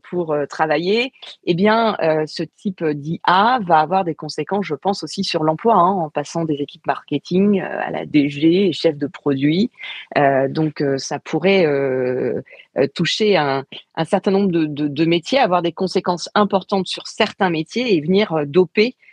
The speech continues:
euh, d'autres, d'autres métiers. Donc, euh, on, il y a, c'est vraiment un champ des possibles, effectivement, comme ça a été, euh, écrit,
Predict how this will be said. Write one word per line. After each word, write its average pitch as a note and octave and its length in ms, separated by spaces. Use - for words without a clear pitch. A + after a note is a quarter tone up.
euh, D3 300
d'autres, E3+ 560
d'autres F#3+ 360
métiers. E3 380
Donc, D3 240
euh, C#3+ 140
on, - 180
il F3+ 80
y F#3+ 60
a, F#3 140
c'est - 160
vraiment C4 340
un B3 60
champ A#3+ 240
des G#3+ 100
possibles, G#3 400
effectivement, F#3+ 500
comme E3+ 200
ça F3 140
a - 20
été, D#3+ 340
euh, C#3 220
écrit, G#3 420